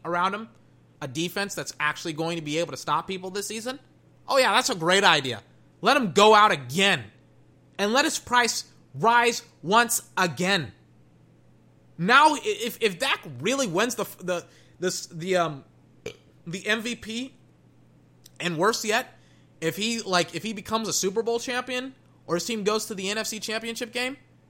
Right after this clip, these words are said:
you do realize he will ask for forty million. And he will not blink twice. He'll, he'll, he'll, he'll probably ask for forty to forty-three million.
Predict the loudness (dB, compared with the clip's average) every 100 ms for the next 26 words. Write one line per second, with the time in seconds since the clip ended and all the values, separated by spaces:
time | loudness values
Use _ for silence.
0 | -20 _ _ -6 -2 0 0 2 4 4
1 | 2 0 0 4 6 6 4 2 -6 -2
2 | 0 0 -2 -4 -6 -14 _ -20 _ _
3 | _ -2 0 2 0 2 4 4 2 -4
4 | -4 -6 -4 -4 -2 -6 -6 -12 _ _
5 | _ _ _ -2 -2 2 0 0 -6 -6
6 | -2 -2 -2 -8 -2 -2 0 0 -2 -8
7 | -6 -4 -4 -4 -10 -2 0 0 -4 -12
8 | -14 -6 -2 -2 -4 -6 -4 -2 -2 -4
9 | -6 -12